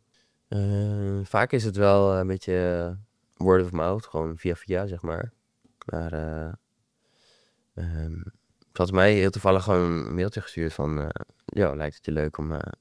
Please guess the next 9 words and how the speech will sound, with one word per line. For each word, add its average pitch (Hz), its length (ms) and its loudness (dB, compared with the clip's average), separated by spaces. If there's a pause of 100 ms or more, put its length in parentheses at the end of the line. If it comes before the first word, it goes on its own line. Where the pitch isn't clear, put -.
bij - 140 -6
ons - 180 -8
in 50 60 -8
de - 100 -8
agency 92 380 -4
te - 100 -14
zitten?" - 360 -6 (760)
En, 80 280 -2
ehm, 76 460 -2